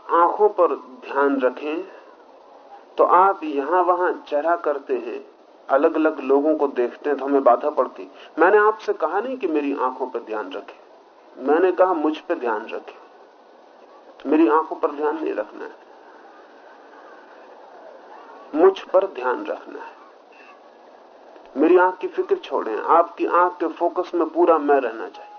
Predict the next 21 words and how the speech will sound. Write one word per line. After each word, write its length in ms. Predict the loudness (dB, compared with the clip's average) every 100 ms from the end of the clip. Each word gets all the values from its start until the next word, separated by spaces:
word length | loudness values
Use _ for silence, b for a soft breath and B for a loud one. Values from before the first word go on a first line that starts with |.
| -20 -20 -20 _ _ _ B B B B B B B B B B B -20 -2
आंख 220 | 0 0 -2
की 100 | -8
चिंता 320 | -4 -2 0
आप 200 | -2 -2
ना 120 | -8
करें। 340 | -6 -10 -10
एक 280 | -6 -4 -2
दूसरे 300 | -4 -4 -6
मित्र 280 | -8 -8 -2
ने 60 | -2
पूछा 360 | -2 -2 2
है 180 | 4 2
कि 120 | 0
जब 220 | -4 -4 2
रात्रि 440 | 2 2 0 -8
के 120 | -6
ध्यान 320 | -4 0 0 0
में 140 | -2
हम 140 | -2 0
बैठते 440 | 0 0 -2 -4
हैं 200 | -4 -10